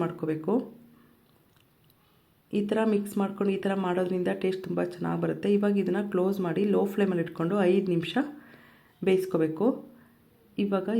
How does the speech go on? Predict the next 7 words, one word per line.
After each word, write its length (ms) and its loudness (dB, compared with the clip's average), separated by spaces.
ಇದಾಗಿದೆ, 500 2
ಇದನ್ನ 300 -2
ನೀಟಾಗಿ 360 2
ಮಿಕ್ಸ್ 280 0
ಮಾಡ್ಕೊಂಡು 460 -2
ಇದಕ್ಕೆ 380 0
ಸ್ವಲ್ಪ 260 -2